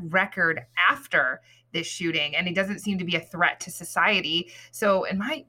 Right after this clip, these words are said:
my mind, it's like, why spend all of this money, um, our government money, on trying him and putting in prison if he's not, you know, a threat to anyone at this point?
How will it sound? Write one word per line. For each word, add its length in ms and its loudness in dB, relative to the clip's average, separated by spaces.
my 180 -8
mind, 320 -2
it's 100 -8
like, 140 -8
why 280 4
spend 440 2
all 260 6
of 140 -2
this 180 -4
money, 540 0
um, 420 4
our 140 4
government 420 2
money, 260 2
on 220 0
trying 480 2
him 160 -2
and 140 -4
putting 260 -2
in 100 -4
prison 300 -4
if 140 -4
he's 200 -6
not, 360 4
you 100 -6
know, 140 0
a 100 -2
threat 480 -6
to 180 -8
anyone 360 -8
at 100 -8
this 160 -6
point? 400 -8